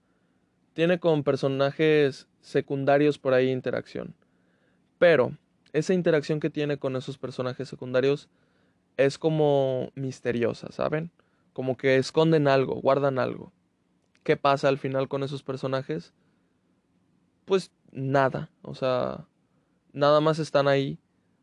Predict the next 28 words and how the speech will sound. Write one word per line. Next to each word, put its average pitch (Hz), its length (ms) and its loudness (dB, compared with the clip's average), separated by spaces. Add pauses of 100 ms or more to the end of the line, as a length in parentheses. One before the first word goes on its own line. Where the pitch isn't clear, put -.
(160)
para 120 540 6
decirte 131 520 -2
que 131 100 2
algo 135 400 4
está 127 180 0
pasando, 120 440 -4
hay 127 100 6
algo 139 240 4
extraño 135 480 0
en 127 60 -2
ese 127 180 -4
lugar. 123 400 -4 (760)
Empiezan 170 440 2
a - 20 6
haber 147 220 4
muertes 139 680 -2 (1600)
en, 127 200 -6
en, 117 580 -6 (680)
este, - 720 -14 (500)
en 127 160 -8
el 123 80 -2
lugar. 127 360 0 (840)
Y, 131 420 0
pues, 123 220 -10
bueno, 113 260 -2
tú 127 140 -12
sientes 131 360 -4
que, 120 420 -10